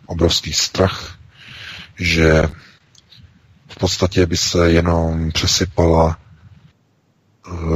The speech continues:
sůl z jedné misky do jiného, do jiné nádoby. To znamená z porcelánu do nějakého plechového hrnečku. Z jednoho místa na druhé. Ale ten obsah zůstane pořád stejný.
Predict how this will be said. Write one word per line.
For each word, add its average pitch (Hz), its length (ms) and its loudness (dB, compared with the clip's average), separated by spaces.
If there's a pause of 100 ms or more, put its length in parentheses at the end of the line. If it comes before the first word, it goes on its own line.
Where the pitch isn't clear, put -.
sůl 95 680 6
z 85 120 -2
jedné 95 420 4
misky 90 600 0
do 85 300 2 (540)
jiného, 85 640 2 (680)
do 82 140 0
jiné 82 200 2
nádoby. 76 480 -4 (960)
To 95 60 -4
znamená 80 440 2 (720)
z - 140 -14
porcelánu 92 960 0 (220)
do 92 80 0
nějakého 82 460 -2 (100)
plechového 87 520 2
hrnečku. 76 500 -8 (840)
Z - 120 -6
jednoho 104 300 2
místa 92 520 -6
na 90 140 0
druhé. 82 340 0 (440)
Ale 82 300 2
ten 85 140 -4
obsah 92 340 -2
zůstane 85 320 -4
pořád 82 280 -2
stejný. 78 460 -8